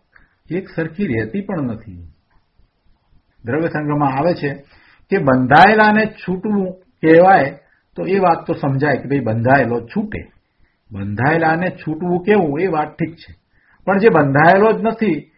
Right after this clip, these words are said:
એને છૂટવું કેવું એ વાત કેવી છે? એ તો જુઠ્ઠું છે. બંધાયેલો જ નથી એને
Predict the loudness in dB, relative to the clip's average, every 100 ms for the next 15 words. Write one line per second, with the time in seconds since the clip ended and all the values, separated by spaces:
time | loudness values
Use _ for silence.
0 | _ _ -6 -2 -2 -4 -8 -4 -4 -2
1 | -2 -2 -4 -10 _ _ _ _ _ _
2 | -2 0 0 -2 -4 -4 -6 -18 -20 _
3 | _ _ _ _ -20 -14 -12 -10 -8 -10
4 | -12 -20 _ _ _ _ _ _ -8 -4
5 | 0 6 6 6 4 2 0 0 0 -2